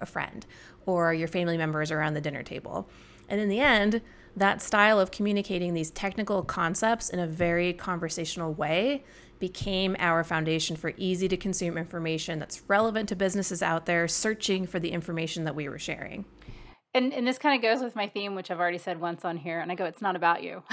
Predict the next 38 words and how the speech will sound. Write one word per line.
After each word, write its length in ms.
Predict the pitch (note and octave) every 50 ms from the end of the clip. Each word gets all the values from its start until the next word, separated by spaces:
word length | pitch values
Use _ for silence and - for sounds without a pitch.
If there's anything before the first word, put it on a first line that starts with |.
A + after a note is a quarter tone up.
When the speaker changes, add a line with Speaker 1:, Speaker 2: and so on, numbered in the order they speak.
| - - -
Speaker 2:
<laughs> 140 | - D#4 D4+ - G4 - - A4 A4 - - - - - - - - - - - - - _
Um, 440 | - A#3+ A#3+ A#3+ A#3 A3+ G#3+ G#3 G#3+ A3
it's, 220 | - B3 - -
it, 240 | A#3+ - G#3 A3+ A#3 A3+
you 80 | A3 G#3
know, 140 | G3 F#3+
and 120 | F3+ F#3+ G3+
I 100 | G3+ F#3+
say 180 | - - A3
that 180 | G3 G3+ F#3 -
to 120 | - A3+
Numerical. 520 | G3+ F#3+ F3+ F3+ F3 F3 F3 - E3+ - -
"Numerical, 420 | - G3 F#3+ F#3+ F#3+ F#3 - F#3+ D#3+
it's 120 | F3 -
not 140 | - F#3 F3+
about 280 | F3 F3+ F3 F3 E3
you," 280 | D#3+ D#3 D#3 - - E3+ _ - -
<laughs> 180 | - - -
right? 440 | A#3 A3+ G#3 G3+ A3+ G#3 G#3+ A3 G#3
Uh, 240 | F3+ G3 G3 F#3+ F#3
when 120 | F#3 G3 G3
it 60 | -
comes 260 | - G3 G3+ G#3 G3+
to 100 | - A3+
marketing, 560 | G3 F3+ F3+ F#3 F#3+ - G3 D#3+ D#3+ E3+ F#3 - _ _ _ _ _ _ -
it's 160 | A#3 A3+ -
about 560 | A#3+ G3 G3+ G3 F#3+ F#3+ F#3 F#3 F3+ F#3 - - _ _ _ _
the 80 | - G#3+
customer, 480 | G#3 G#3 G3 G3+ - G#3 F3+ E3 E3
and 180 | F3 F3 G3 G3+
you're, 120 | G#3 G#3
and 200 | G3+ F#3 G3+ G3+
you're 120 | G3+ F#3+ F#3+
hitting 380 | F3+ G3 A#3+ D4+ C#4+ A#3 F#3+
it 260 | D#3 F3 F3+ - - - _ _ _ _ _ _ _ _ -
with 180 | A3 A3 - -
regards 460 | A3 G3+ G3+ A#3 A3 A3+ A3 - -
to 500 | - - G#3+ G3+ F#3+ F#3+ F#3+ F#3+ G3+ A#3